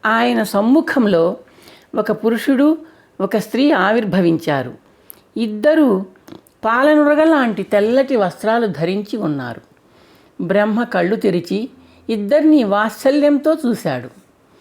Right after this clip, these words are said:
"కుమారా, నేను సృష్టికర్త బ్రహ్మను. నువ్వు నా సంకల్ప సంజాతుడవు, నా మానసపుత్రుడవు," బ్రహ్మ పురుషుడిని చూస్తూ అన్నాడు.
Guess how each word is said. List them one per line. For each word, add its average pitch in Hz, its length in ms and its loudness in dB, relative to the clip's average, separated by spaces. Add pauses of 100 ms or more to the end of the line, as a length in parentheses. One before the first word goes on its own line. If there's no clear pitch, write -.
(420)
"కుమారా, 202 560 0 (440)
నేను 226 260 0
సృష్టికర్త 262 640 -4
బ్రహ్మను. 190 600 0 (600)
నువ్వు 247 220 0
నా 220 220 0
సంకల్ప 214 540 -2
సంజాతుడవు, 196 880 -2 (640)
నా 214 140 0
మానసపుత్రుడవు," 185 1000 -2 (540)
బ్రహ్మ 240 360 2
పురుషుడిని 262 560 0 (100)
చూస్తూ 208 280 -4
అన్నాడు. 156 480 -2